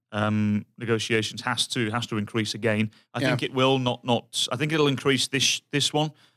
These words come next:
Speaker 1: but the one after, when the new T V deals are done, that's when the, the salary cap should really, really rise up, 'cause there'll
Speaker 2: Yeah.
Speaker 1: be plenty of money, um, you would assume, around the league then, um, e-, even more than there is now. But I think the salary cap needs to improve and increase, um,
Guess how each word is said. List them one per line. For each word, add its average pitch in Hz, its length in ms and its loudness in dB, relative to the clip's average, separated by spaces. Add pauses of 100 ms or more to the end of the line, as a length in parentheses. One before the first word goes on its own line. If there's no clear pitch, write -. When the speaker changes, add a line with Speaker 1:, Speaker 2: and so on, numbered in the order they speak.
(120)
Speaker 1:
but - 120 -10
the 123 40 -4
one 123 240 0
after, 120 340 0
when 110 140 2
the 110 60 0
new 110 100 4
T 113 220 0
V 110 120 -2
deals 110 300 2
are 95 40 -12
done, 107 260 0
that's - 260 -4
when 104 140 2
the, 104 100 4
the 101 140 -12
salary 107 320 -2
cap 107 180 -4
should 110 160 -6
really, 110 380 0
really 101 200 -6
rise 98 320 -4
up, 98 240 -2
'cause 110 120 -10
there'll 107 140 2
Speaker 2:
Yeah. 101 40 -2
Speaker 1:
be 101 60 -10
plenty 107 240 -4
of 101 100 -8
money, 110 300 0 (460)
um, 104 260 0
you 110 80 0
would 104 80 -2
assume, 104 320 0
around 104 180 2
the 104 80 -2
league 107 260 0
then, 104 300 0
um, 104 460 -4
e-, 110 60 -2
even 107 200 -4
more 113 200 4
than 107 100 -8
there 104 140 -2
is 98 120 -10
now. 117 320 -2 (360)
But 120 80 0
I 117 40 2
think 123 360 -2
the - 80 -18
salary 139 320 0
cap - 160 -2
needs 123 240 0
to 131 100 0
improve 117 540 2
and 110 80 0
increase, 110 640 0 (460)
um, 104 420 0